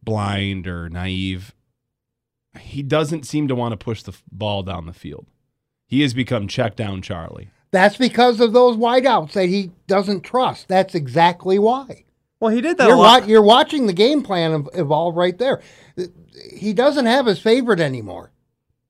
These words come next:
Speaker 3: He doesn't have the deep threat. But then again, it, there were some years there when they, little, probably right after they were winning championships, they ran a really good West Coast offense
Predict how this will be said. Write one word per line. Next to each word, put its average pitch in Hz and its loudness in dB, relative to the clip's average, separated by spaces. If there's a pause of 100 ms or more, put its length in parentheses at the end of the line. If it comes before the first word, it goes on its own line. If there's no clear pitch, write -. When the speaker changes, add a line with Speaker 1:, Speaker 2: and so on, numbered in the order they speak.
(120)
Speaker 3:
He 160 -10
doesn't 208 0
have 196 2
the 165 -2
deep 143 -2
threat. 101 -6
But 147 -10
then 208 -2
again, 185 -4
it, 127 -10
there 165 -4
were 180 -2
some 165 -6
years 170 -2
there 120 -2
when 120 -6
they, 120 -6 (960)
little, 156 -4 (100)
probably 180 -4
right 139 -4
after 139 -4
they 127 -4
were 123 -4
winning 120 -6
championships, 107 -10 (640)
they 143 0
ran 208 2
a 117 0
really 127 0
good 123 -2
West 117 -2
Coast 110 -6
offense 71 -16